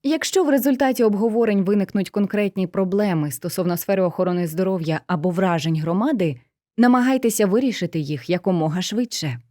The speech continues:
Вони можуть бути враховані в мікропланах або в заходах для медичного персоналу та партнерів у громаді. Повідомте органи влади районного або центрального рівня про будь-які проблеми або заходи,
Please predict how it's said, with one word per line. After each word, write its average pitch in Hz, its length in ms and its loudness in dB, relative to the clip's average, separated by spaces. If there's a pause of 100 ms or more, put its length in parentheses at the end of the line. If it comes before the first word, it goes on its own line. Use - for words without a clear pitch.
(140)
Вони 254 280 4
можуть 220 320 4
бути 208 240 2
враховані 185 600 2
в - 20 0
мікропланах 170 840 0 (480)
або 220 240 4
в 233 60 2
заходах 226 580 2
для 202 140 2
медичного 196 540 0
персоналу 160 720 -2 (260)
та 302 100 -2
партнерів 196 600 -2
у 202 100 2
громаді. 190 640 0 (1300)
Повідомте 262 640 4
органи 202 460 2
влади 196 360 0
районного 175 720 0
або 175 220 0
центрального 175 680 0
рівня 196 440 0 (300)
про 214 140 4
будь-які 277 460 2
проблеми 196 580 2
або 165 280 0
заходи, 175 600 0